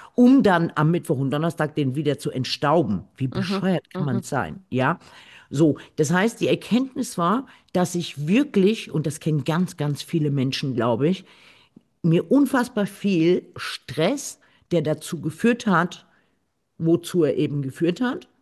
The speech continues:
Speaker 1: selber mache, ja?
Speaker 2: Mhm.
Speaker 1: Und dieser Stress hat,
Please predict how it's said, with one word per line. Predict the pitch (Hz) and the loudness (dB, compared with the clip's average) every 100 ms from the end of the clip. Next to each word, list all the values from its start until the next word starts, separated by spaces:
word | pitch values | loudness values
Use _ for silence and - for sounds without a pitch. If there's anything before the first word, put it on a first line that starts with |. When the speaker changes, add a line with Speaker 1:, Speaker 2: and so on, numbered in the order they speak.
| _ | _
Speaker 1:
selber | 123 117 175 190 196 | -6 0 4 4 4
mache, | 190 139 127 107 - _ _ _ _ _ _ _ | 4 2 -2 -8 -12 _ _ _ _ _ _ _
ja? | 135 143 208 - _ _ - | -2 0 0 -4 _ _ -14
Speaker 2:
Mhm. | 202 175 | -4 0
Speaker 1:
Und | 165 160 | 0 0
dieser | 226 254 302 | -2 0 -2
Stress | - - 185 180 - | -4 -2 -2 -2 -4
hat, | 151 185 - | 0 0 -2